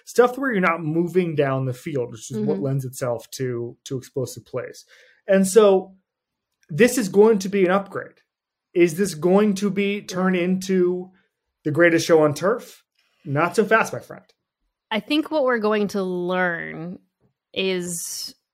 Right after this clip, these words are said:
Speaker 2: whether the lack of explosiveness in Dallas's offense last year, how much of that was because of play calling, how much of it was the lack of speed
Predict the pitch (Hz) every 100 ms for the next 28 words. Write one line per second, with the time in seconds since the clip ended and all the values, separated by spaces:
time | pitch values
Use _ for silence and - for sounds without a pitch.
0 | _ _ _ _ - 208 208 233 226 254
1 | 254 240 208 190 180 170 170 185 - 190
2 | 180 - - 185 185 185 180 170 151 151
3 | - - - - 165 151 156 151 - 170
4 | 165 - 156 151 - 160 151 - - 156
5 | 151 - - 220 240 226 202 185 170 -
6 | 170 160 165 - 175 175 156 160 _ 247
7 | 254 - 302 330 381 440 - - _ _
8 | _ 214 208 190 190 180 175 - 165 160
9 | 160 156 151 - 151 143 147 165 _ -
10 | - 156 143 -